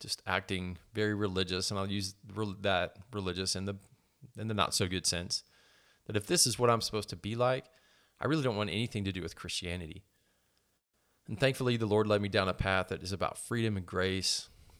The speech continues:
more than about works, expectations, and obligation. So I've talked in the past how I thought that changing our style of worship music in the church would be the key to the church's dilemma. And man, was I <laughs> naive.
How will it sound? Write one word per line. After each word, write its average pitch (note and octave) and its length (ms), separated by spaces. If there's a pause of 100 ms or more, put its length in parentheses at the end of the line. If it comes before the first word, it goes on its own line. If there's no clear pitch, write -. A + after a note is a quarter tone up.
(140)
more D3 100
than C#3+ 100
about F#2+ 260
works, F#2+ 600
expectations, F#2+ 800
and F2 80
obligation. E2 680 (2000)
So B2 80
I've A#2 60
talked F#3+ 180
in E3+ 60
the A2+ 60
past G#2 320
how G2 120
I F#2+ 100
thought F#2+ 540
that G2+ 160
changing G#2+ 360
our F#2 80
style F#2 220
of E2+ 120
worship F2+ 440
music F#2 340
in F#2 100
the F2 60
church - 300
would F#2+ 140
be G2 140
the F2+ 120
key F#2+ 280
to F2 60
the F2 80
church's - 560 (440)
dilemma. F#2+ 460 (1300)
And G#2+ 100
man, A#2 240
was G#2 140
I F#2+ 100
<laughs> - 20
naive. F#2 580